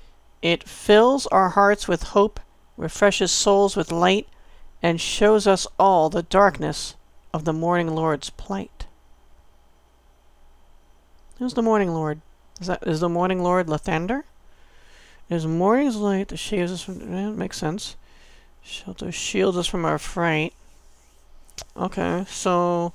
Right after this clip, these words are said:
maybe it's describing this thing that we picked up that Dalmera has, this, this orb or whatever. So,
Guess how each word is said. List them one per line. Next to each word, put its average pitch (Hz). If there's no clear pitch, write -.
maybe 233
it's -
describing 175
this 165
thing 156
that 175
we 170
picked -
up 196
that -
Dalmera 165
has, 185
this, -
this -
orb 175
or 196
whatever. 220
So, 175